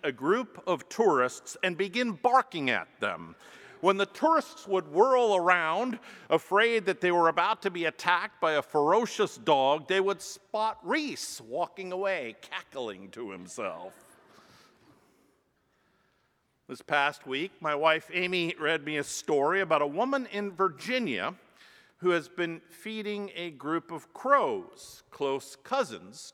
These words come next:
to the ravens. Every day, the crows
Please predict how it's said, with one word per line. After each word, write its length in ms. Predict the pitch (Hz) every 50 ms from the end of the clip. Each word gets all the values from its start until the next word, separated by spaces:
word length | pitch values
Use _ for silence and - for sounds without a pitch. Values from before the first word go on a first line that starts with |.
| _ _
to 100 | - 107
the 100 | 110 147
ravens. 680 | 185 247 277 214 196 160 120 90 73 - - - - - _ _ _ _ _ _ _ _ _ _ _ _ _ -
Every 260 | 147 175 185 226 233
day, 360 | 202 170 180 180 175 185 190
the 220 | 175 156 160 139 123 - - _ _ _
crows 760 | - - - 196 190 196 196 190 185 180 175 147 - - -